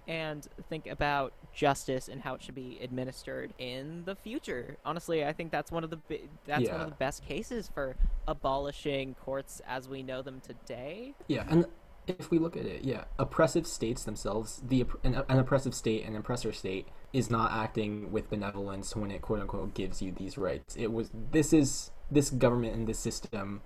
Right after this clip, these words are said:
Speaker 2: cruel as it is, is the one who was withholding them from
Speaker 1: Fuck
Speaker 2: you in the
Speaker 1: rights. All
Speaker 2: first
Speaker 1: my
Speaker 2: place.
Speaker 1: homies hate rights.
Speaker 2: You wouldn't say, yeah. <laughs>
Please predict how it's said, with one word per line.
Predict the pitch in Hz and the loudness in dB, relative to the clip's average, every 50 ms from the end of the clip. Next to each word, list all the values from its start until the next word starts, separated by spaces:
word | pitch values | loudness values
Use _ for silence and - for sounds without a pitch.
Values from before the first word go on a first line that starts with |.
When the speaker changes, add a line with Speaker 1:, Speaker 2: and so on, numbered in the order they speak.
| - - - | -12 -12 -8
Speaker 2:
cruel | - - 131 127 123 117 | 0 4 6 6 6 4
as | 120 110 117 | 2 0 0
it | 110 | 0
is, | 110 104 110 107 - - | 2 2 0 -2 -4 -4
is | - 113 113 110 104 | -2 0 0 0 2
the | - 120 107 | 4 4 4
one | 104 104 107 104 101 104 | 4 4 2 2 0 -2
who | 101 - 113 | -2 -2 -2
was | 107 107 101 | -2 0 0
withholding | 107 110 - - - 165 165 156 135 120 113 101 | -2 -2 -2 0 2 4 4 4 4 2 2 0
them | 98 95 95 101 101 104 - - - - - - | 0 -2 -2 -2 -4 -8 -10 -12 -12 -14 -14 -14
from | - - - 110 | -4 0 4 6
Speaker 1:
Fuck | - 120 98 | 8 6 8
Speaker 2:
you | 98 | 8
in | |
the | 147 139 | 6 4
Speaker 1:
rights. | 123 - - - | 4 4 4 6
All | 151 170 | 6 8
Speaker 2:
first | 175 | 10
Speaker 1:
my | 175 165 156 | 10 10 10
Speaker 2:
place. | 160 156 151 143 | 8 8 6 4
Speaker 1:
homies | - | 4
hate | 156 151 147 101 | 4 6 6 6
rights. | 117 123 123 113 - | 4 2 4 4 4
Speaker 2:
You | 127 | 6
wouldn't | 120 135 131 123 127 - | 6 6 6 4 2 0
say, | - - 127 120 107 107 92 - | 2 4 4 4 6 4 2 2
yeah. | 120 135 87 76 - - | 0 0 0 0 2 4
<laughs> | - | 6